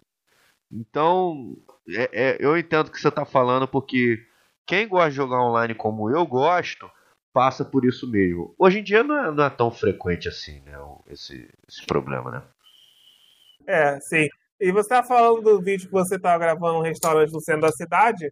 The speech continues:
Speaker 1: Aham.
Speaker 2: tudo depende do carisma da, da pessoa que tá falando com você, né? O convidado, né?
Speaker 1: <laughs>
Speaker 2: E isso é o risco que eu tenho quando gravo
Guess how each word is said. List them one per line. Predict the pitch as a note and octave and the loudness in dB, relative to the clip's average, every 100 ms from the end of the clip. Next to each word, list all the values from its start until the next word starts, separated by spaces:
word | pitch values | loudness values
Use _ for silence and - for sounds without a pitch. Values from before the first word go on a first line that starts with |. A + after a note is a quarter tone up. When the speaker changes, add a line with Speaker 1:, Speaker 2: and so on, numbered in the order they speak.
| - | -2
Speaker 1:
Aham. | B2 B2+ | 0 2
Speaker 2:
tudo | E3+ B3+ B3 | 2 2 0
depende | B3+ - B3 B3 | 0 2 0 -2
do | B3 | -8
carisma | - B3+ A3 A#3 B3 C#4 | 2 4 4 2 -2 -2
da, | C4+ B3+ A#3+ F3+ | 2 4 4 0
da | E3 F3+ | 0 0
pessoa | A3+ G#3 A3+ A#3 | 0 0 0 0
que | - | 0
tá | B3 B3 | -2 0
falando | A#3+ C4+ | 0 0
com | D4+ E4+ | -2 -2
você, | F4 - A#3+ | -2 4 4
né? | G#3+ G3+ | 4 0
O | F#3+ | 0
convidado, | F#3+ A#3 G#3 F#3 F3 | -2 2 4 4 4
né? | E3+ - - | -2 -2 0
Speaker 1:
<laughs> | |
Speaker 2:
E | F#3+ G3+ | 4 6
isso | A#3+ C#4 C4+ _ _ - | 4 -2 -4 _ _ 2
é | A3 | 4
o | A#3 | 4
risco | A#3 E4+ - | 2 -4 -4
que | C4 | 0
eu | A3+ | 0
tenho | A3+ G#3+ A3 | 4 4 4
quando | B3+ A#3+ | 2 2
gravo | A3+ A#3 | 2 2